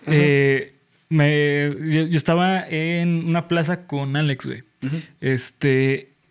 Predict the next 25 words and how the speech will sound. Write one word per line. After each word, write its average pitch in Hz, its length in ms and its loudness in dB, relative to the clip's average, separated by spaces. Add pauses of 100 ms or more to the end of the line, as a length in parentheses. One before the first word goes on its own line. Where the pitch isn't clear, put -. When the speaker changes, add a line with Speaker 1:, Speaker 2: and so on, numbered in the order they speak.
(160)
Speaker 1:
estábamos 151 360 0
comiendo 165 500 2
y 196 80 2
de 156 120 2
repente 135 300 -2
escuchamos 143 420 -2
una 147 140 0
señora 135 340 -4
de, 127 340 -4 (460)
"Un 202 180 0
médico, 202 460 0
necesito 190 320 0
un 196 120 6
médico". 190 580 0 (300)
Entonces, 147 300 -4
pues, 135 180 -2
Alex 156 200 0
se 151 100 -2
para 160 300 -2
y 160 40 -2
me 143 100 0
dice, 131 280 -6
"Güey, 151 160 -4
¿qué 147 120 -6
hago?". 143 240 -4